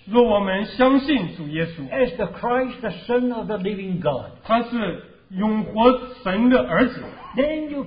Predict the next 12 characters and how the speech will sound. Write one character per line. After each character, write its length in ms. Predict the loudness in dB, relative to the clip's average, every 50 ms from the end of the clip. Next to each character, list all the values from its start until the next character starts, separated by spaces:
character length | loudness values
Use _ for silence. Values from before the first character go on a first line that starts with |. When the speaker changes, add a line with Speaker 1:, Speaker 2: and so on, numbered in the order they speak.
| -4
Speaker 2:
find 300 | -2 -2 0 -2 -2 -2 -4 -6 -6
something 480 | -6 -4 -2 -2 -2 -2 -4 -4 -4 -4
wonderful 600 | -4 -4 -4 -4 -4 -6 -6 -6 -4 -6 -6 -6 -6
happen. 300 | -10 -12 -12 -12 -16 -18 -18 -8 -2
Speaker 1:
然 160 | 0 4 6
后 120 | 8 8
我 100 | 8 8
们 200 | 6 2 0 2
就 180 | 2 2 2 0
会 120 | -2 -4
看 240 | -2 -2 -2 0 0
见 240 | -2 -2 -2 -4